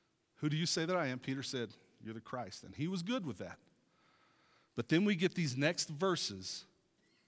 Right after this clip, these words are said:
and as we'll see, Peter was not good with it. Let's look, starting in verse thirty-one.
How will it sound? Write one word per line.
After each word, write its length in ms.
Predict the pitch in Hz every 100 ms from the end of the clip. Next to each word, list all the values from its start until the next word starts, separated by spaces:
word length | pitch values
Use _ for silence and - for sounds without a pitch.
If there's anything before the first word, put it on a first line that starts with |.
| _ _ _
and 120 | 107 110
as 180 | 117
we'll 180 | 123 139
see, 500 | 131 - 190 117 104 - - - _ _
Peter 280 | - 190 190
was 180 | 180 170
not 260 | 180 175
good 220 | 175 180
with 180 | 135 113
it. 160 | 87 - - - _ _ _ _ _ _
Let's 200 | - 104
look, 200 | 117 87 - _ _ _ -
starting 320 | - - 117 113
in 80 |
verse 220 | 107 107 -
thirty-one. 460 | 110 107 87 80